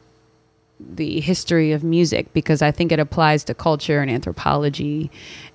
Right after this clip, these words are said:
and all that stuff just fascinates me. So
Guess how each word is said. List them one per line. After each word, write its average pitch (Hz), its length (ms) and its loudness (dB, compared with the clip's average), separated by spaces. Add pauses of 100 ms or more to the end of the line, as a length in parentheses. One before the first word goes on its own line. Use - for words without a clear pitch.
and 147 140 2
all 165 160 6
that 156 120 6
stuff 143 320 0
just - 300 -6
fascinates 139 680 -2
me. 78 180 -6
So 147 420 0